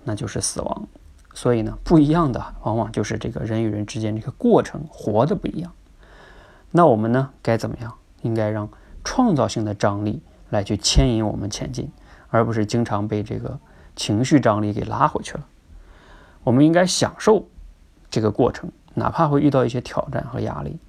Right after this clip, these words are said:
因为我们的目的是持续的在这个过程中超越自我，成为一个更好的自己，不是为了某一个静态的目标。这样的话，你去想哈，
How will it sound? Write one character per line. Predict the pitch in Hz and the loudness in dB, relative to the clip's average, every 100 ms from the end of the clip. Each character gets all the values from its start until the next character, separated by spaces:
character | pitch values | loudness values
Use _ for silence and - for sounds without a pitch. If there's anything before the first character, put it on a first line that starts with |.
| - - - - | -20 -20 -18 -2
因 | 135 | 2
为 | 143 | 4
我 | 110 | 4
们 | 101 | 2
的 | |
目 | 113 190 233 | 2 4 2
的 | - - | 0 -4
是 | - - | -8 -6
持 | - 110 151 | -4 -2 -2
续 | - 196 | 0 0
的 | 131 | 0
在 | 135 | -2
这 | 127 | -2
个 | 135 | 0
过 | 147 | 0
程 | 123 | 0
中 | 120 120 | -2 -4
超 | - 170 175 | -2 0 2
越 | 175 | 0
自 | 131 170 | 0 -2
我， | 147 - - _ - - | -2 -4 -14 _ -20 -10
成 | - 147 | -2 0
为 | |
一 | 156 | 2
个 | |
更 | 151 180 | 0 -2
好 | - | -2
的 | - | -6
自 | - 139 | -4 -6
己， | - - - - | -8 -14 -20 -6
不 | - | 0
是 | 175 226 | 2 2
为 | 226 | 4
了 | 196 | 4
某 | 127 101 | 4 2
一 | 104 | 0
个 | 151 | 0
静 | 143 190 | 0 0
态 | 151 | 0
的 | 156 | 0
目 | 180 175 | 0 0
标。 | 131 139 196 - - - - - - | 0 0 0 -6 -18 -20 -20 -20 0
这 | 240 | 2
样 | 185 | 4
的 | 110 | 2
话， | 117 110 | 0 0
你 | 101 | -2
去 | 113 | -4
想 | - - - | -2 -4 -6
哈， | - - | -10 -14